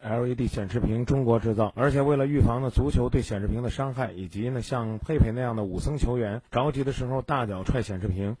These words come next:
这屏啊还都做成软的了。再有呢，中国对世界杯的贡献呢，就是有效力中国联赛的球员出现在世界杯的赛场上，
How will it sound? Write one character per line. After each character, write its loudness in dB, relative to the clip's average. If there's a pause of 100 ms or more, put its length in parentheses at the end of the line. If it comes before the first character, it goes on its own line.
这 -2
屏 -4
啊 -2
还 -6
都 -4
做 -6
成 -4
软 -4
的 -2
了。 -2
再 -2
有 0
呢， -2
中 -2
国 0
对 0
世 -6
界 0
杯 -2
的 -4
贡 -4
献 -2
呢， -2
就 -2
是 -4
有 -2
效 -2
力 0
中 0
国 0
联 -2
赛 0
的 -2
球 -4
员 0
出 4
现 -2
在 -2
世 -6
界 -2
杯 -2
的 -6
赛 -4
场 -12
上， -4